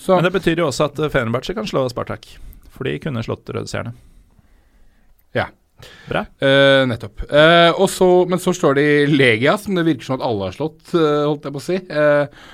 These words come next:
Speaker 1: og, ehm, eh, Zrinjski fra, fra Mostar. Ehm, så det er jo halvdecent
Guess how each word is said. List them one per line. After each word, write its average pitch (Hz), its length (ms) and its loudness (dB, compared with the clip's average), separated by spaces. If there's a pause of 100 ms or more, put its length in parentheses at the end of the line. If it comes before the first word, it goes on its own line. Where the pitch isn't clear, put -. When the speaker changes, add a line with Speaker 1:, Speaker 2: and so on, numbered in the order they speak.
(200)
Speaker 1:
og, 139 720 4
ehm, 131 500 0 (300)
eh, 117 1900 -4
Zrinjski 143 640 -2 (480)
fra, 135 460 0
fra 135 160 -4
Mostar. 131 400 -2 (680)
Ehm, 151 920 0 (1120)
så 165 160 -10
det 269 100 2
er 233 100 -4
jo 220 100 -6 (320)
halvdecent 120 840 -2